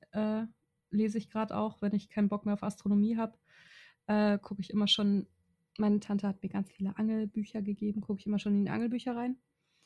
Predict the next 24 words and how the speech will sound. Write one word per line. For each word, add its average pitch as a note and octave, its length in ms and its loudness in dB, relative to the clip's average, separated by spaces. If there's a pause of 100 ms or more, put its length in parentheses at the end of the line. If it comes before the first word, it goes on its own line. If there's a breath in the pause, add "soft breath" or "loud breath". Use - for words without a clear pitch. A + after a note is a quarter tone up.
(360 soft breath)
und G3+ 100 0
versuch G#3 380 2
da G#3+ 140 2
rauszufinden, G3+ 800 2
welche G#3 300 2
Larve G#3 380 2
jetzt G3 300 0
wie G#3 160 2
aussieht, A3+ 340 -2
weil G3 100 2
ich G#3 80 0
hab A3+ 100 0
mir A3+ 60 0
so G3+ 80 2
eine G#3 120 4
App - 140 -2
runtergeladen G3 520 0
für - 140 -6
den F#3+ 140 2
Angelschein, F3+ 460 0
gell? G3 120 0
Dachte G#3 220 -2
ich, - 80 -14
komm, G3+ 320 0